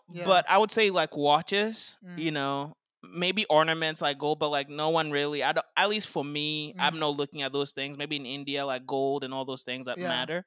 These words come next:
Speaker 1: Yeah.
Speaker 2: But I would say shoes, like, watches, 'cause watches, you can tell what kind of brand someone is, is wearing.
Speaker 1: Right,
Speaker 2: I
Speaker 1: right.
Speaker 2: saw you look at my watch, man. Don't bring it up, man.
Speaker 1: I
Speaker 2: Every
Speaker 1: don't. I don't wear watches. I don't
Speaker 2: See,
Speaker 1: like wearing watches.
Speaker 2: the thing is, bro, I never used to, and then,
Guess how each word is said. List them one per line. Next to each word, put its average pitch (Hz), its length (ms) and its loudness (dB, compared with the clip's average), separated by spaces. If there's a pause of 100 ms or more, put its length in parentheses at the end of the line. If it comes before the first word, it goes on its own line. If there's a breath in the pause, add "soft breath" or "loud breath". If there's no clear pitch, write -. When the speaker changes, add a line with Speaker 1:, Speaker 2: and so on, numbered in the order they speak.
(140 soft breath)
Speaker 1:
Yeah. 165 260 -14 (220)
Speaker 2:
But 165 380 6 (300)
I 165 100 8
would 196 140 6
say 185 160 4
shoes, 151 760 2 (360)
like, 139 360 0
watches, 147 380 6
'cause 165 180 -2
watches, 175 500 6
you 202 60 0
can 190 180 0
tell 165 220 0
what 151 140 2
kind 160 140 -4
of 139 140 -6
brand 139 260 0
someone 131 240 -4
is, 123 120 -10 (180)
is 131 180 -8
wearing. 123 440 -4
Speaker 1:
Right, 170 260 -8 (120)
Speaker 2:
I 127 80 2
Speaker 1:
right. 160 80 0
Speaker 2:
saw 202 100 2
you 175 140 2
look 156 180 0
at 147 100 -2
my 131 100 0
watch, 135 340 2
man. 135 180 -6
Don't 156 220 -2
bring 160 200 0
it 143 120 -2
up, 131 200 0
man. 123 280 -6
Speaker 1:
I 147 60 4
Speaker 2:
Every 175 140 0
Speaker 1:
don't. 202 380 -8
I 170 60 -10
don't 196 200 -6
wear 202 140 -4
watches. 156 600 -10 (500)
I 190 80 4
don't 226 120 2
Speaker 2:
See, 220 40 -2
Speaker 1:
like 196 220 -2
wearing 170 220 -6
watches. 147 560 -14 (180)
Speaker 2:
the 147 140 -4
thing 170 320 -4
is, 135 140 -4
bro, 131 240 0
I 147 100 2
never 160 260 -2
used 147 320 -4
to, 208 100 -4
and 175 160 -4
then, 139 260 -4